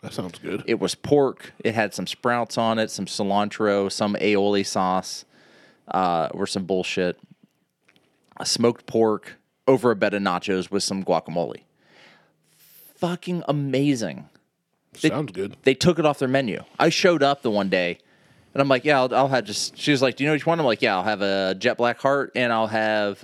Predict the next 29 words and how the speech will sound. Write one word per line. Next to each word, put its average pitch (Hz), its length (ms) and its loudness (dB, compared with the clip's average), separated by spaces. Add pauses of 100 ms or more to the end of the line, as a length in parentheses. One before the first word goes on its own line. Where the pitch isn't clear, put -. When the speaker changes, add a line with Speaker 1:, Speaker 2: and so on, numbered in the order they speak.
Speaker 2:
uh, 101 340 2
the 95 80 -8
smor-, 113 280 -4 (180)
smoked - 360 -4
pork 110 180 -2
nachos." 85 420 -4 (140)
She - 140 -6
was 110 100 0
like, 101 140 -2
"We 117 80 2
don't 110 160 -2
have 95 180 -4
that 90 140 -2
on 87 140 -6
the 80 40 -8
menu 78 240 -8
anymore." 69 300 -10 (160)
I 110 60 -4
said, - 280 -4 (1800)
"Excuse 110 300 -4
me?" 131 140 -4 (600)
Speaker 1:
<laughs> 110 100 6 (680)
Put 147 220 6
it 135 100 -2
on 123 120 0
the 117 40 -6
menu. 117 220 0
Speaker 2:
She 165 120 4
goes, 127 280 2